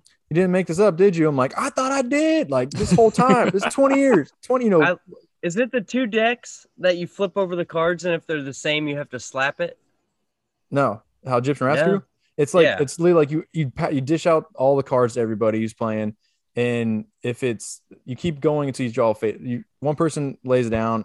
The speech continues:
Speaker 1: and it's, if it's a face card, if it's a jack, you, the next person has one chance to get a face card. If it's a queen, two chances, king, three, ace, four chances. So you, so it's like, I put it on, I put down a queen. Then whoever's sitting next to me, say it's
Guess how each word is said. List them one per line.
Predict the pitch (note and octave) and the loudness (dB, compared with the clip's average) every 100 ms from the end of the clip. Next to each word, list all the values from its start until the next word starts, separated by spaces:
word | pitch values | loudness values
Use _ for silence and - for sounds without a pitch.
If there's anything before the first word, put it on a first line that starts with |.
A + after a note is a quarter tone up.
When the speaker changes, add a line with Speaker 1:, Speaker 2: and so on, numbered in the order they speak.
| - | -6
Speaker 1:
and | A2+ A2 A2 - | -6 -6 -6 -10
it's, | G#2 G2 | -16 -14
if | G#2 | -14
it's | G#2+ | -8
a | |
face | - D3+ C#3+ | -2 -2 0
card, | C#3 C#3 C3 C3 | 2 2 0 -6
if | A2+ | -8
it's | G#2+ A#2 | -8 -6
a | G#2+ G#2+ G2+ - _ _ _ _ - | -4 -4 -6 -12 _ _ _ _ -10
jack, | A#2 C#3 D3 D3+ | -2 0 0 -4
you, | C3+ B2+ B2 | -6 -4 -4
the | - | -4
next | B2+ C3+ | -6 -4
person | - C3+ B2 | -4 -4 -4
has | A2+ | -6
one | B2+ C3+ | -4 -6
chance | - B2+ A#2+ | -4 -6 -4
to | |
get | C3 | -6
a | |
face | A#2 B2 A#2 | -4 -6 -4
card. | - A#2+ A2+ | -2 0 0
If | A#2 | -4
it's | G#2+ - | -8 -4
a | G2+ F#2+ - | -4 -4 -6
queen, | C#3+ C3+ C3 B2+ | -4 -2 -2 -4
two | - B2 | -6 -8
chances, | - A#2+ A2+ A#2 A2 G#2+ - _ _ | -6 -10 -8 -8 -8 -8 -12 _ _
king, | - B2+ B2 | -8 -4 -4
three, | A#2+ A2+ A#2 A#2 - | -6 -6 -6 -6 -10
ace, | G#2 G#2+ | -14 -14
four | - B2 G#2+ | -10 -6 -6
chances. | B2 G#2 - D#2 - _ _ _ | -6 -8 -10 -18 -20 _ _ _
So | - | -4
you, | C3 B2+ B2 - _ | -2 0 -4 -8 _
so | - B2+ A#2+ | -10 -6 -6
it's | A#2 | -6
like, | A#2 G#2+ A2 | -8 -8 -6
I | A#2+ B2+ | -4 -4
put | - C3 | -4 -2
it | B2 | 0
on, | B2+ A2 _ - | -2 -6 _ -12
I | A2+ | -8
put | C3+ | -4
down | A#2+ | -4
a | A2+ | -4
queen. | - A#2+ G2 F2 _ _ _ | -6 -8 -8 -14 _ _ _
Then | A#2+ | -4
whoever's | B2 C#3+ C#3 | 2 2 0
sitting | - B2+ | -2 -2
next | A#2+ - | -4 -6
to | A#2+ | -6
me, | A2+ | -4
say | A2 A2+ A2 | -4 -2 -4
it's | G2+ | -6